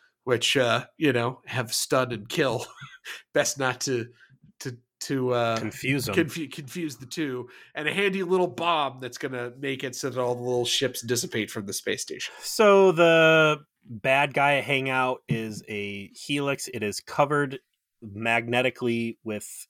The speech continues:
Speaker 2: individual ships that can come and go as they please, as these mercenaries do their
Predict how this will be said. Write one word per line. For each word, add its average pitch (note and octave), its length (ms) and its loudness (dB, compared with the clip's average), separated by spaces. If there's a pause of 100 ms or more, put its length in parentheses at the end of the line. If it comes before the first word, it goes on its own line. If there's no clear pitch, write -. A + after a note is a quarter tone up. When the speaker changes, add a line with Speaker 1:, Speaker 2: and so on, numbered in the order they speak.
Speaker 2:
individual G#2+ 580 -4
ships - 360 -6
that G#2 140 -8
can G2+ 180 -10
come G#2+ 240 -6
and G#2 140 -8
go G#2 180 -6
as G2+ 160 -10
they F#2+ 140 -14
please, G#2+ 560 -8
as G2+ 140 -10
these G2 220 -12
mercenaries G#2 680 -6
do G#2+ 220 -8
their G2 340 -8